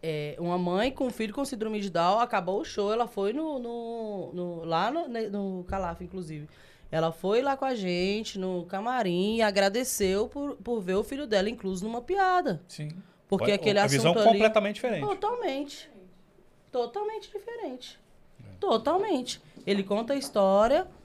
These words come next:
Speaker 1: de um garoto que era o melhor amigo dele, que ele tinha uma, uma relação com esse garoto, e aí a, o texto todo se desenvolve ali, e a mãe agradeceu por ver o filho incluso.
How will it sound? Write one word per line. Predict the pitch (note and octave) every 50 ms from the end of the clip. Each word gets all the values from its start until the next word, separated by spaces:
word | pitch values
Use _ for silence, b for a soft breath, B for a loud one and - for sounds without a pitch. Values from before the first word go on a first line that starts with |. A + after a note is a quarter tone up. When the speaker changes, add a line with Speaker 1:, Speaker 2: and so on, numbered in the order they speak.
| - - - - - -
Speaker 1:
de | E3+ F3+
um | F3+ F3+
garoto | F#3 F#3 F3 E3 E3+ F3 F3+ G3+ A3+ C4+ D#4+ D#4+ - C4
que | - G3+
era | F3+ F3+
o | E3+
melhor | F3 F3 E3+ E3+ E3+ E3+
amigo | E3 E3 E3+ E3 E3
dele, | D#3+ D3 D#3 D#3 D#3+ E3+ F#3+ G#3+ G#3+
que | - G#3
ele | E3+ F3+
tinha | - - F#3
uma, | F#3+ G#3 G#3 G#3+ G#3 F#3
uma | C#3+ E3 F3 E3+ F3
relação | F3+ E3+ E3+ E3+ F3 - - E3 D#3+
com | E3+
esse | F3 E3+ F3
garoto, | E3 D#3 D#3+ F3 F#3 G#3 A#3 B3 A#3+ A3+
e | G3
aí | F3+ F3 F3 F#3
a, | F#3+ F#3+ F#3+ -
o | - E3+ D#3 C#3+ E3
texto | D#3+ - F3+ F3 F3+ -
todo | - E3+ E3+ F3+
se | - G3+
desenvolve | F#3 F#3 F#3+ G3 F#3 F3+ F3+ F3 F3+
ali, | E3+ E3 F3+ F#3+
e | G#3
a | A3
mãe | A3+ A3 G#3+
agradeceu | G#3 G3 G#3 G#3+ A3+ A#3 A#3+ - A3+ G3+
por | G#3 A#3+ A3+
ver | A#3+
o | A#3+ C4 C#4
filho | C4+ - C4 B3
incluso. | C#4 D#4+ D#4+ - E4+ E4+ C4 G#3 E3+ D#3+ F3